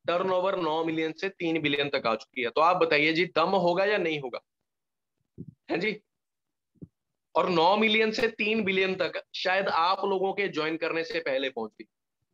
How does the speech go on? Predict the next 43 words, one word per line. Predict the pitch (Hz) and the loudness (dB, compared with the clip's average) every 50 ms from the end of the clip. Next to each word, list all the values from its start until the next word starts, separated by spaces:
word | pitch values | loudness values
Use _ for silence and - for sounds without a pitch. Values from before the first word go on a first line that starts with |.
| _ - | _ -4
अब | 160 180 190 | -4 -2 -2
तीन | - - 202 214 226 233 233 208 | -4 -2 -2 -2 -2 -2 -2 0
बिलियन | 208 208 208 214 214 202 | 0 0 0 0 0 -2
से | 208 - 220 214 | -2 -2 -2 -2
छह | 214 - - 175 180 190 | -2 -2 -2 -2 0 0
बिलियन | 180 180 180 180 180 180 180 | 0 0 0 0 -2 -2 -2
भी | 185 | -2
होगा, | 175 165 156 147 151 156 156 - _ _ _ _ | -2 0 0 0 -2 -2 -4 -8 _ _ _ _
अब | 156 151 160 | -2 0 0
आपके | 156 165 170 - - 208 208 | 0 0 0 -2 -4 -4 -4
साथ | 208 - 151 156 190 190 202 | -4 -2 -2 0 0 -2 -2
होना | 202 202 208 214 | -2 -2 -2 -2
चाहिए | 208 202 196 202 220 | -2 -2 -2 0 0
या | 220 214 202 | 0 0 -2
आपके | 196 196 196 196 | -2 -2 -4 -4
बिना | 165 156 147 143 | -2 -2 -2 -2
होना | 143 139 135 131 127 | -2 -2 -2 -4 -4
चाहिए, | - - 127 123 127 135 135 - _ _ _ _ - | -6 -6 -4 -2 -2 -2 -2 -4 _ _ _ _ -4
ये | 139 | -2
आप | 160 - - 139 147 151 147 | -2 0 0 0 0 0 -2
decide | 143 131 - 127 123 113 - | -2 -2 0 0 -2 -2 -4
करो। | - - 92 - - _ _ _ _ _ _ _ _ _ _ _ _ _ - | -8 -10 -10 -12 -14 _ _ _ _ _ _ _ _ _ _ _ _ _ -4
Clear | 135 147 175 202 208 | -2 0 2 2 2
है | 202 | 0
जी? | 196 214 - - - _ _ _ - - - | 0 -2 -4 -6 -10 _ _ _ -10 -8 -6
तो | - | -2
आगे | - 151 151 160 180 202 | 0 0 0 0 0 0
देख | 185 190 190 185 | 0 0 0 0
लेते | 185 185 180 190 | 0 0 0 -2
हैं | 196 190 170 | -4 -2 -2
थोड़ा | 160 160 170 165 | 0 0 0 -2
सा। | 165 165 170 180 - _ _ _ _ _ _ _ - | -2 -4 -4 -6 -8 _ _ _ _ _ _ _ -4
अ, | 131 143 147 | -2 0 0
products | 147 147 - 147 147 147 156 175 214 214 214 - | -2 -2 -2 0 0 0 0 0 -2 -2 -4 -6
की | - - 214 | -6 -4 -4
जो | 202 220 214 | -2 -2 -2
quality | 208 175 165 156 170 180 175 190 180 | 0 0 0 0 0 -2 -2 -2 -2
है | 180 | -2
वो | 185 175 175 | 0 -2 -2
इतनी | 170 - 175 190 190 | -2 -2 -4 -4 -4
best | 170 135 131 143 - - - 156 | -2 -2 -2 -2 -4 -4 -4 -2
है | 151 160 | -2 -2
कि | 156 - 165 165 165 170 | -2 -2 -2 -2 -2 -2